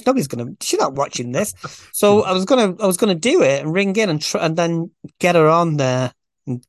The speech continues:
Speaker 1: you know, I'm gonna do that. I'm gonna get her.
Speaker 2: Yeah.
Speaker 1: But it's not about getting her. It's about understanding that the fact that nothing she says has any value, apart from to her own little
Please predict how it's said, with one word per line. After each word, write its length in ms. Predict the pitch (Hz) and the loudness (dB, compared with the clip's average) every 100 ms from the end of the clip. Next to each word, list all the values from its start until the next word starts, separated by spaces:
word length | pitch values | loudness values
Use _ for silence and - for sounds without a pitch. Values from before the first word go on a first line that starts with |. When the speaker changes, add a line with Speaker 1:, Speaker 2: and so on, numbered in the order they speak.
| _ | _
Speaker 1:
you 100 | 156 | -2
know, 160 | 175 143 | 0 0
I'm 160 | 175 208 | -2 0
gonna 160 | 349 | 0
do 260 | 170 185 208 | 2 2 2
that. 260 | 139 120 131 | 0 -4 -8
I'm 160 | 147 | -10
gonna 180 | 180 208 | -6 -6
get 200 | 170 160 | -2 -4
her. 200 | 113 117 - _ _ _ _ _ _ _ _ _ _ | -4 -8 -14 _ _ _ _ _ _ _ _ _ _
Speaker 2:
Yeah. 100 | 107 | -4
Speaker 1:
But 100 | 233 | -2
it's 120 | 247 | 0
not 140 | 302 294 | 0 0
about 340 | 285 277 202 | 2 0 0
getting 360 | 226 247 214 151 | 0 2 2 0
her. 260 | 113 107 _ | 0 -4 _
It's 240 | - 143 - | -8 -4 -4
about 420 | 165 180 190 175 - | 0 2 2 0 -4
understanding 960 | 180 175 165 - 175 175 165 156 151 147 | -2 -2 -2 -2 -2 -2 -2 -2 -2 -2
that 160 | 147 | -6
the 80 | - | -10
fact 300 | - 160 147 | -4 -4 -4
that 120 | 147 | -10
nothing 440 | 165 170 165 - 160 | -4 -2 -2 -4 -6
she 120 | - | -6
says 380 | - 160 151 139 | -2 0 0 -2
has 160 | 143 | -2
any 160 | 143 139 | -2 0
value, 560 | 135 160 175 135 123 - _ _ _ _ _ _ _ _ _ _ _ _ _ | 0 0 0 -2 -4 -8 _ _ _ _ _ _ _ _ _ _ _ _ _
apart 400 | - 156 160 139 | -10 -2 0 0
from 140 | - 139 | -2 -4
to 180 | - 147 | 0 2
her 160 | 143 | 4
own 280 | 143 143 139 | 4 2 2
little 480 | 139 139 131 139 | 0 0 2 0